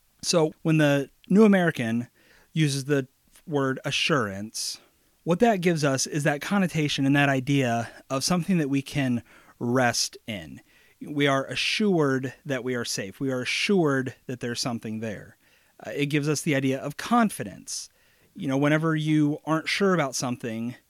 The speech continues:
the opposite of that is to be confident in something. And so it's, it's being assured that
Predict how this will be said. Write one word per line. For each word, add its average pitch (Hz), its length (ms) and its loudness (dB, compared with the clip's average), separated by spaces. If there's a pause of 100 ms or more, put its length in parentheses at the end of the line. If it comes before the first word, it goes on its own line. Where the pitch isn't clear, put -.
(340)
the 147 140 2
opposite 175 280 0
of 135 60 -2
that 131 180 0
is 127 120 -4
to - 100 -12
be 127 200 0
confident 151 640 -4
in 127 100 -4
something. - 580 -12 (220)
And 131 120 -6
so 127 200 -4
it's, 123 160 -6
it's 135 200 -10
being 131 280 -2
assured 123 760 -2 (440)
that 120 540 -2